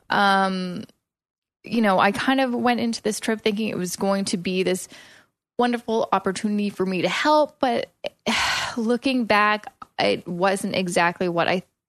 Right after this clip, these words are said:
thought it would be. And this is why I have this perspective now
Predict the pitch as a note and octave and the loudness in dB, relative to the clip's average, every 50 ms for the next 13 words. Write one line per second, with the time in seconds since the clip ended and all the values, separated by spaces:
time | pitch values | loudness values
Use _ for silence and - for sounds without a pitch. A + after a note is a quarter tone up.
0 | _ _ - - F#3 F3 F3 F3+ E3+ - F3 F#3+ F3+ E3+ - - - F#3+ G3+ G#3 | _ _ -2 0 2 2 4 2 2 2 0 -2 -2 -2 -2 -2 0 0 0 0
1 | - G#3+ G#3 - - - - - - - - G#3 G3+ G3+ G3+ G#3 G3+ G3+ G3+ G3 | 0 0 -2 -2 -6 -14 -14 -14 -10 -2 2 2 4 4 4 2 0 0 0 2
2 | F#3 F#3 F#3 F#3 F3+ E3 - - F3+ F#3+ - - - - F#3 F3+ - - - B3+ | 2 2 2 2 0 -4 -4 -4 -4 -4 -4 -4 -4 -4 -4 -4 -4 0 0 0
3 | B3 - - F3+ E3+ E3+ F#3+ F3+ F#3 G#3 B3 C#4+ C4+ G3+ F3+ F#3 F#3 F3+ F3+ - | 0 0 -4 -4 -4 -2 -4 -2 0 0 0 2 2 2 2 2 2 0 -2 -6